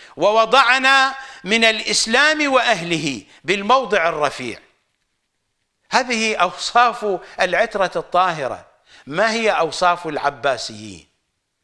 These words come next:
ولكنهم هكذا فعلوا، وهكذا ضحكوا على الناس، مثلما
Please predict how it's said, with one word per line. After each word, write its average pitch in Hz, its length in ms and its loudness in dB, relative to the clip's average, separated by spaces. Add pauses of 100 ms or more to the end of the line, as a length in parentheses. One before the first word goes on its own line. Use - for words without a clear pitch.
(640)
ولكنهم 127 800 -6 (200)
هكذا 170 460 -2
فعلوا، 117 460 -14 (680)
وهكذا 160 720 0 (280)
ضحكوا 175 580 -2
على 147 220 0
الناس، 165 420 -2 (220)
مثلما 170 760 -2